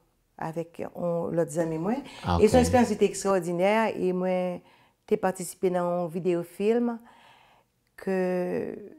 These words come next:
Speaker 1: avèk videyo film sa a, te gen opòtinite ke gouvènman an te pèmèt nou pou te refè film nan avèk yon pi gwo bidjè. E se nan moman sa a, tout ou menm, m ap travèse,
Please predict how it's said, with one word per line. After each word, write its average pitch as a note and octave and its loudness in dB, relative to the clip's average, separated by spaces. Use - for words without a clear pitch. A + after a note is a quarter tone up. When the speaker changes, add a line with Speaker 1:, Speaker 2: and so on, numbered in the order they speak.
Speaker 1:
avèk F#3 0
videyo F#3+ 2
film E3+ -2
sa E3 0
a, G#3 2
te G#3+ 4
gen G3+ 4
opòtinite F#3+ 0
ke F#3 -4
gouvènman F3 -2
an E3+ -12
te F3 -6
pèmèt E3+ -6
nou E3 -10
pou E3+ -10
te E3+ -4
refè F3+ -6
film F3+ -8
nan E3+ -6
avèk E3 -6
yon E3+ -8
pi E3+ -14
gwo F3+ -4
bidjè. G3 0
E A3+ 6
se B3 8
nan A#3 12
moman A3+ 8
sa G3+ 4
a, G3+ -2
tout G#3+ -2
ou G3+ 4
menm, F#3 2
m F3+ 2
ap - -14
travèse, F3+ 0